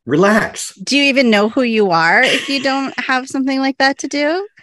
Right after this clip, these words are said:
Speaker 1: I don't, 'cause I love it so much. I mean, many folks know that. So yeah, I love the rush, HerbCon or Dragon Con. But yeah, it's a little bit of the,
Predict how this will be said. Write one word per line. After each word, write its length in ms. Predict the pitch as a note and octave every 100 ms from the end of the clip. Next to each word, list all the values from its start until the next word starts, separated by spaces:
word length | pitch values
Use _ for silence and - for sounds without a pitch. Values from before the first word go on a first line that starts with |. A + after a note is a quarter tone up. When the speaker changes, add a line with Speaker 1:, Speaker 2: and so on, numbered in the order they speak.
| _ A#2+
Speaker 1:
I 140 | B2
don't, 360 | B2 G2+ G2 -
'cause 160 | A2
I 80 | C3+
love 240 | D3 A#2+
it 140 | G#2 -
so 180 | A2 E2+
much. 380 | D2+ D#2 -
I 40 | F2
mean, 260 | D#2+ E2 F2
many 200 | F2 F2
folks 320 | F2+ D#2+ -
know 180 | G2 F#2+
that. 280 | E2 E2
So 220 | - E2+ E2+
yeah, 200 | F2+ E2
I 100 | F2
love 300 | G2 G2+ F2+
the 120 | E2+
rush, 420 | F#2 F2 D#2+ -
HerbCon 640 | F#2 F#2 - F#2 F2+ F#2
or 80 | D#2+
Dragon 400 | D2 F#2 F#2 F2+
Con. 280 | D#2+ E2+ D#2
But 120 | E2+ -
yeah, 220 | G#2+ G#2
it's 160 | G2 A2+
a 40 |
little 300 | A2 A#2+ B2
bit 140 | A2 G#2
of 140 | F2+
the, 220 | F#2+ F2+